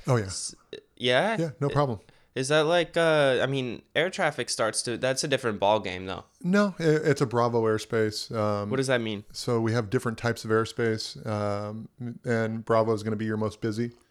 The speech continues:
Speaker 1: It's, that's the easiest way to remember it. And Bravo b-, equals busy.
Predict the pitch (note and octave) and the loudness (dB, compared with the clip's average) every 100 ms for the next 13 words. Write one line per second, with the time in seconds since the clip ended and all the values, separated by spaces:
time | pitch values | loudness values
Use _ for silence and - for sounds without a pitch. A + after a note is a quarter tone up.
0 | _ A2+ G#2+ G#2 - G#2+ A2+ G#2 G2+ - | _ -6 -4 -4 -6 -4 -4 -4 -4 -2
1 | G#2+ G#2 G#2 A2 B2 - _ A2+ G#2+ - | -2 -2 -4 -6 -10 -18 _ -6 -4 -4
2 | A2 G#2+ G2+ - B2 A2+ G#2+ A2+ G2+ A2 | -4 -4 -6 -8 -12 -12 -10 -8 -2 -2
3 | G#2 | -2